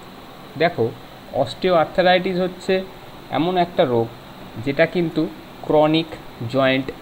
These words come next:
পেইন কন্ডিশন। মানে ক্রনিক মানে হচ্ছে long lasting, মানে দীর্ঘস্থায়ী একটা হাড়ের যে আমাদের জোর থাকে, সেই হাড়ের যে joint থাকে, সেই জয়েন্টের কিন্তু একটা ব্যাধি। এখানে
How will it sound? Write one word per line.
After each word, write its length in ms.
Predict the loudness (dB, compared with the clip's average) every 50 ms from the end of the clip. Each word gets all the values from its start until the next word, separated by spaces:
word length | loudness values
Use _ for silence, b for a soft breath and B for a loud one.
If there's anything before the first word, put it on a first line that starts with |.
| -18 -18 -18 -18 -18 -18 -4 0
পেইন 280 | 0 2 2 0 -2 -2
কন্ডিশন। 500 | -2 -2 0 0 -2 -4 -4 -4 -6 -6 -8 -10 -14 -16 -16 -18 -18 -18 -14 -12 -6 0
মানে 320 | 2 4 4 4 2 -2 -4 -10 -16 -16 -16 -16 -4
ক্রনিক 340 | 4 4 6 6 6 2 0 0
মানে 220 | 0 2 2 2 0
হচ্ছে 380 | -2 -4 -4 -6 -6 -6 -6 -6 -10 -14 -12 -6 -2
long 440 | 0 6 8 8 8 8 6 4
lasting, 400 | 4 4 2 2 -2 -6 -6 -6 -6 -6 -6
মানে 180 | -4 -4 -2
দীর্ঘস্থায়ী 880 | 0 2 2 0 2 2 0 0 -2 -2 -6 -6 0 4 4 6 6 4 0 -2 -8 -4
একটা 460 | -2 -2 -2 -2 0 4 4 4 4 2 -2 -12 -16 -16 -18 -18 -18 -18 -18 -18 -18 -18 -18 -18 -20 -18 -18 -18 -18 -18 -18 -16 -12 -4
হাড়ের 420 | 2 4 4 6 6 4 4 2 0
যে 100 | 0 2
আমাদের 260 | 2 2 0 0 -2 -2 -4 -10 -14 -16 -18 -18 -18 -18 -14 -12 -12 -6 0
জোর 180 | 2 2 2 2 2 0
থাকে, 280 | 0 0 2 -2 -6 -6 -8 -10 -4
সেই 200 | -2 -2 -2 -2 -4 -2
হাড়ের 300 | -2 0 0 0 -2 -2
যে 120 | -2 -4 -2 0
joint 280 | 0 2 2 2 0 0
থাকে, 240 | -2 -4 -4 -4 -6 -8 -4 -4
সেই 160 | -4 -2 -2 -2 -2
জয়েন্টের 420 | -2 0 0 0 -2 0 -2 -2 -2 -2
কিন্তু 240 | -4 -6 -2 0 -2
একটা 280 | -2 -2 0 -2 -2
ব্যাধি। 340 | 2 4 2 2 2 -2 -8 -10 -12 -16 -18 -18 -18 -18 -18 -18 -18 -18 -18 -18 -18 -18 -18 -18 -12 -12 -12 -10 -2 -2
এখানে 300 | -2 0 2 0 0